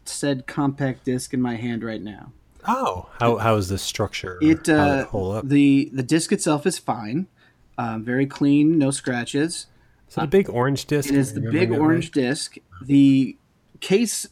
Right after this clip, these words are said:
Speaker 1: <clears throat> is not, uh, together. The case lost one of its hinges, and so I can set the cover on top, uh, but I can't, uh, I can't swivel it open. It comes right off.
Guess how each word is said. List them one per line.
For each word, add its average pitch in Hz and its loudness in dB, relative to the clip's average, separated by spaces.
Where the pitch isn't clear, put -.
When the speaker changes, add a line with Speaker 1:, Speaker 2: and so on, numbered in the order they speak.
Speaker 1:
<clears throat> 143 4
is 147 4
not, 170 2
uh, 139 2
together. 123 0
The 123 -6
case 175 0
lost 147 0
one 147 0
of 135 0
its 123 -6
hinges, 120 0
and 123 0
so 127 0
I 127 -2
can 127 0
set - -2
the 151 -6
cover 139 -2
on 143 2
top, 123 0
uh, 120 0
but 131 0
I 117 -6
can't, 131 0
uh, 113 -2
I - -20
can't - -2
swivel 139 0
it 120 0
open. 113 -2
It - -8
comes 120 -2
right 117 -4
off. 92 -10